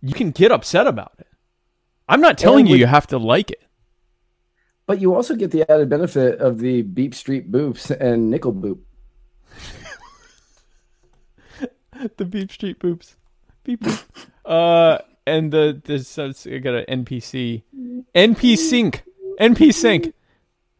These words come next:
Speaker 2: Deep Sync.
Speaker 1: N P Sync is, uh, is also gonna be there.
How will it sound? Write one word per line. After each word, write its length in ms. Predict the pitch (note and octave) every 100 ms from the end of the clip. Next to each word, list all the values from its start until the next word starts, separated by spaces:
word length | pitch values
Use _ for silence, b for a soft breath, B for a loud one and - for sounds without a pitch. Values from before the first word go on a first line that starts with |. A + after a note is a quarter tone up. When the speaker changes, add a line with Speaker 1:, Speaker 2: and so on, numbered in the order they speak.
| _ _ _ _ _ _ C#3+
Speaker 2:
Deep 260 | B2+ C3+ -
Sync. 480 | C3+ F3+ - - _ _ _ -
Speaker 1:
N 120 | E3+
P 140 | G3
Sync 320 | - F#3 B2+ - _ _ _
is, 300 | D#3+ D3+ C3+
uh, 180 | D3 C#3
is 100 | C#3 C#3+
also 240 | D3 D3
gonna 120 | B2+
be 120 | A#2+
there. 280 | A2+ A2+ G#2+